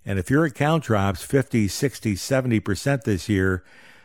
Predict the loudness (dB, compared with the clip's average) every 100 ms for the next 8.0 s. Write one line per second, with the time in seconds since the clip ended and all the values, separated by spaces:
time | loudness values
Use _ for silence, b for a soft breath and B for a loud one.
0 | B -4 2 2 2 2 2 4 4 6
1 | 6 4 4 2 0 0 0 0 0 0
2 | 0 0 0 0 -2 -2 -4 0 0 2
3 | 0 0 -2 0 -2 -2 -2 0 0 0
4 | 0 2 2 0 0 0 0 0 0 0
5 | -2 -6 -16 b b b b -10 -4 0
6 | 2 2 0 -2 -2 0 2 2 0 -2
7 | -4 -6 -8 -8 -10 -14 -2 2 2